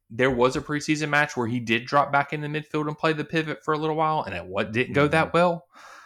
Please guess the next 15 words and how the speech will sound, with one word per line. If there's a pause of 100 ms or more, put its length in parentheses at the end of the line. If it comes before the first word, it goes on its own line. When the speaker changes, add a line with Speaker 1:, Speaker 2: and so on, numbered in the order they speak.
(640)
Speaker 2:
Yeah.
Speaker 1:
So (1040)
I
feel
like
Ziyech
would
have
to
start
up
top.
So
then (280)
that